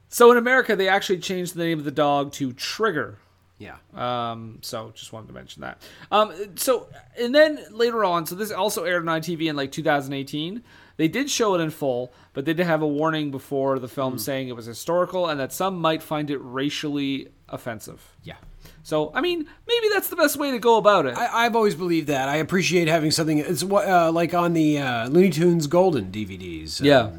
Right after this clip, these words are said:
Speaker 2: they have Laird Malton do an introduction and provide some context before some of the more, uh, racist cartoons are aired.
Speaker 1: Honestly, Disney does it now too.
Speaker 2: Yeah.
Speaker 1: Um, if you look at a lot of the stuff on, on Disney Plus, um, they say this is a product of, of the time.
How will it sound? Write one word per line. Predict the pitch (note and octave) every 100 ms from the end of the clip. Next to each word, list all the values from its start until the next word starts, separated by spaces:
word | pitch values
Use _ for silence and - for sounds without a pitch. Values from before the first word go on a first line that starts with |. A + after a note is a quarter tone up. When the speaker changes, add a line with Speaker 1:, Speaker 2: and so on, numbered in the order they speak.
| E2+
Speaker 2:
they | A#2
have | A2 A2+ A2+
Laird | B2+ G#2+
Malton | B2 C3 A2 G2
do | G#2+
an | G#2
introduction | G2+ G2+ G2 G#2+
and | G2
provide | F#2+ G2+ G2
some | G2+
context | F2 G#2+ G2+ F#2+ E2+ -
before | F#2 F#2+
some | F2+ G#2+
of | G2
the | F#2+
more, | G2+ F#2+ F#2+
uh, | F2+
racist | G#2 A2+ - G2+ -
cartoons | - G#2+ - G#2+ G2 G2+
are | G2+
aired. | G2+ G2 F#2+ - - -
Speaker 1:
Honestly, | F#3+ C4+ C4+ G3
Disney | D3+ F#3+ A3 F3
does | D3
it | C#3
now | C3+ B2
too. | E3 D3 G#2+ - -
Speaker 2:
Yeah. | C3 -
Speaker 1:
Um, | D3+ C#3+ C3+
if | D3+
you | D#3+
look | D#3
at | C#3+
a |
lot | C3+ C#3+
of | D3
the |
stuff | - C#3
on, | C3+ B2 A#2+
on | B2+
Disney | B2 B2 B2+
Plus, | C#3+ D#3+ A#2+ - - - - -
um, | - B2+ A#2+ A#2
they | B2+
say | B2+ B2
this | B2 C3+ C3+
is | B2
a | B2+
product | - B2+ C3 C3+
of, | C3+ -
of | D3 C3
the | B2
time. | C3+ G#2 -